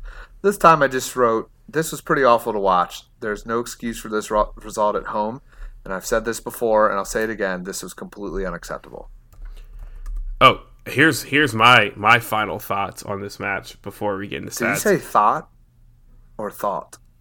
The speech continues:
Speaker 2: Thoughts.
Speaker 1: <laughs>
Speaker 2: I don't
Speaker 1: Okay.
Speaker 2: know. Um,
Speaker 1: That's
Speaker 2: we'll,
Speaker 1: very
Speaker 2: someone
Speaker 1: thoughtful
Speaker 2: check
Speaker 1: of
Speaker 2: the
Speaker 1: you.
Speaker 2: tapes. Um, uh, my final thoughts <laughs> on this match. Uh,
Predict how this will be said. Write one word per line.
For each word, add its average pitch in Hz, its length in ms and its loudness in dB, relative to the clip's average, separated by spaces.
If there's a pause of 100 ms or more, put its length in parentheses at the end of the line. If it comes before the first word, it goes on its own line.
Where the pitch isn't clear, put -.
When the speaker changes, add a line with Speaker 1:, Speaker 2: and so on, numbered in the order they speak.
(1300)
Speaker 2:
Thoughts. - 600 4 (240)
Speaker 1:
<laughs> - 300 -16 (800)
Speaker 2:
I 120 80 -2
don't 113 180 0
Speaker 1:
Okay. - 100 -4
Speaker 2:
know. 76 120 -4 (600)
Um, 107 320 4
Speaker 1:
That's 107 120 0
Speaker 2:
we'll, 120 100 4
Speaker 1:
very 117 160 4
Speaker 2:
someone 123 320 10
Speaker 1:
thoughtful 123 240 8
Speaker 2:
check 95 80 -6
Speaker 1:
of 95 80 -2
Speaker 2:
the 127 60 4
Speaker 1:
you. 110 100 4
Speaker 2:
tapes. - 340 -14 (220)
Um, 117 400 2 (640)
uh, 104 400 6
my 131 220 8
final 135 360 6
thoughts 117 720 6 (840)
<laughs> - 800 -8
on 127 240 8
this 127 220 4
match. 120 480 6
Uh, - 580 4